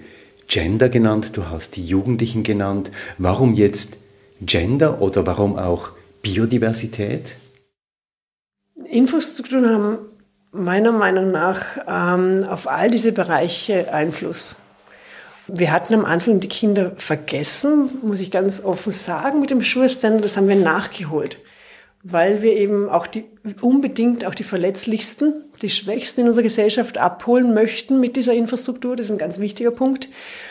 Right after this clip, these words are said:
Speaker 2: Und jetzt haben wir <clears throat> eingeführt, dass,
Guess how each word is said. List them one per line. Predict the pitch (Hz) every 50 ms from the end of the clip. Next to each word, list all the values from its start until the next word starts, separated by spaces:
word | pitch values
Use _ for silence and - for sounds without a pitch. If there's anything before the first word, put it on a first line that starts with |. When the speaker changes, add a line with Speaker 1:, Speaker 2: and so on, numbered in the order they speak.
| - - - _ _
Speaker 2:
Und | 294 208 214 208
jetzt | 220 - - 269
haben | 247 233
wir | 233 233 247 240 - - - -
<clears throat> | 247 240 220 226 202 180 - - - _ _ _ _ _ _ _ _ _ - - - - -
eingeführt, | - 147 156 160 175 196 190 - - - - 226 220 226 226 - - - - - - - - _ _ _ _
dass, | - 202 190 185 - - - - -